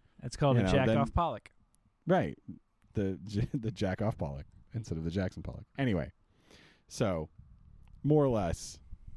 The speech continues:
Speaker 2: uh, I think we can all agree that Darren Aronofsky's Mother is a confusingly bizarre film.
Speaker 1: Sure. And if you have a chance to,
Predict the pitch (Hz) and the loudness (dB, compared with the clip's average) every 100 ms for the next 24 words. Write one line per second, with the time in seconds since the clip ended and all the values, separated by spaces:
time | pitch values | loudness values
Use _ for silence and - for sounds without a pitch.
0 | - 95 90 85 85 - 110 - 120 101 | -6 -4 -2 -2 -4 -4 -4 -4 -4 -2
1 | 95 92 98 95 107 110 95 92 90 90 | -2 0 0 0 0 0 0 0 -2 -2
2 | 95 90 85 76 73 69 69 69 69 71 | -4 -4 -4 -4 -6 -8 -10 -12 -12 -12
3 | 87 80 - 87 78 76 73 71 71 73 | -12 -10 -8 -6 -6 -6 -6 -8 -6 -6
4 | 67 67 76 64 62 - _ - 262 - | -6 -8 -8 -10 -16 -20 _ -8 -4 -4
5 | - _ - 165 165 156 160 160 180 175 | -8 _ 0 6 8 6 4 2 2 2
6 | 170 180 190 - 175 170 - - 165 151 | 2 0 -2 -4 -4 -6 -8 -4 -2 -2
7 | 147 | -4